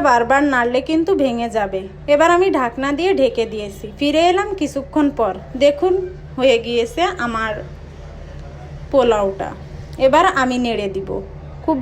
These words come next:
ভালো করে নেড়ে নেওয়ার, আমি যে চিকেন রেডি করে রাখছিলাম ওইটাই দিয়ে দিব। দিয়ে আমি কিন্তু দমে রেখে দিব পাঁচ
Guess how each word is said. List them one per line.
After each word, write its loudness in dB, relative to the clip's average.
ভালো 4
করে 6
নেড়ে 4
নেওয়ার, 2
আমি 8
যে 6
চিকেন 4
রেডি 4
করে 2
রাখছিলাম 2
ওইটাই 4
দিয়ে 0
দিব। -12
দিয়ে 6
আমি 2
কিন্তু 2
দমে 6
রেখে 4
দিব 4
পাঁচ 2